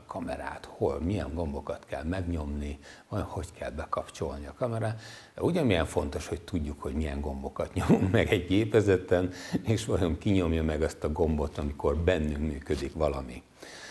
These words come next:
Egyáltalán nem mindegy az, hogy a saját működési, ö, leírásunkat legalább úgy megpróbáltuk elolvasni, megpróbáltuk-e,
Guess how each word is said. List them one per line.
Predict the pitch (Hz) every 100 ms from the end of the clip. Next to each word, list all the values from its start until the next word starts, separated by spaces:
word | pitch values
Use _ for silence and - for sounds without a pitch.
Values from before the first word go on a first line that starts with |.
| - - -
Egyáltalán | - 123 117 101 90 98 85 80
nem | 92 92
mindegy | 78 73 71 71 -
az, | 90 92 90
hogy | - 87 82 82
a | 87 82 85
saját | - - - - 87 -
működési, | 92 87 87 80 76 76 - 76 76 -
ö, | 78 73 82 - - 277 - - -
leírásunkat | 104 98 92 87 85 82 - 82 78 82 82 - - _ -
legalább | 95 104 92 87 82
úgy | 87
megpróbáltuk | 107 110 104 87 82 - 80
elolvasni, | 82 76 76 73 69 - - 71
megpróbáltuk-e, | 80 98 - 90 85 78 78 - 78